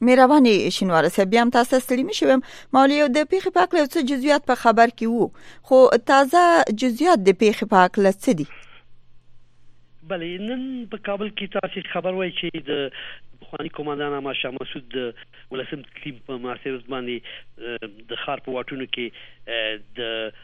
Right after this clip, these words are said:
Speaker 2: اه، د هغه د پلویانو لخوا کاروانونه روان وو چې پې دوه ځانمرګي بریدونه شوي. البته لومړی ځانمرګي برید د پې-، د، د، هم-، د، اه،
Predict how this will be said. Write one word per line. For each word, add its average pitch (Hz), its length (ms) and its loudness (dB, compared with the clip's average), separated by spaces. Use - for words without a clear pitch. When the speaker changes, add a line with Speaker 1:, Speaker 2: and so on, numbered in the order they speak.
Speaker 2:
اه، 123 240 -8
د - 80 -12
هغه 127 120 -10
د 131 160 -8
پلویانو 127 320 -8
لخوا 123 200 -10
کاروانونه 131 540 -8
روان 151 240 -4
وو 143 80 -12
چې - 220 -10
پې 127 120 -8
دوه 185 140 -2
ځانمرګي 135 480 -8
بریدونه 127 320 -10
شوي. 135 260 -8
البته 127 260 -10
لومړی 131 280 -8
ځانمرګي 127 460 -8
برید 131 260 -12
د - 20 -8
پې-، 135 200 -8
د، 139 40 -10
د، - 20 -10
هم-، 123 260 -12
د، 139 40 -6
اه، 127 640 -10